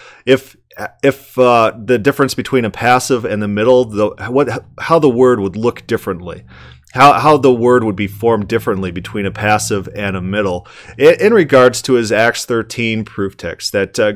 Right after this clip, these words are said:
God ordains people to believe or something like that. And, uh,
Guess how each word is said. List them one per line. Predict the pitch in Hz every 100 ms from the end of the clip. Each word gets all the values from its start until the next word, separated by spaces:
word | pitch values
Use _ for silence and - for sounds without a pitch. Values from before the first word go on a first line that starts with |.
| -
God | 117 113 110 107
ordains | 101 92 101 101 104 101 101 -
people | - 101 98 104 95 95
to | 92
believe | 92 95 95 95 92
or |
something | 92 98 95 95
like | 92 90
that. | 98 92 - - _ -
And, | 110 110 104
uh, | 104 104